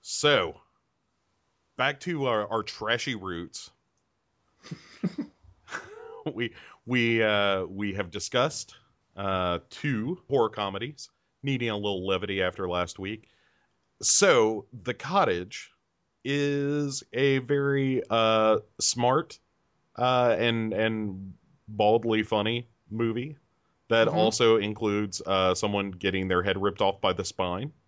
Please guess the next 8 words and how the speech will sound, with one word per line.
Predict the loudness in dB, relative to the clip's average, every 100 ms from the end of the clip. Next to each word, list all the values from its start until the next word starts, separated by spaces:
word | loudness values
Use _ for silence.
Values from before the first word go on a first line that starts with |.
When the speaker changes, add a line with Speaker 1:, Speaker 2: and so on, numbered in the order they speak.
| _ _ _ _
Speaker 2:
<laughs> | -20 -20 -20 -20 -20 -20 -16 -16 -10 -10 -8 -10
Speaker 1:
And | -2 0
I | 2
appreciate | 0 -2 -4 -2 -2
that | -2 -4
quite | -2 -4
a |
bit. | -2 -2 -2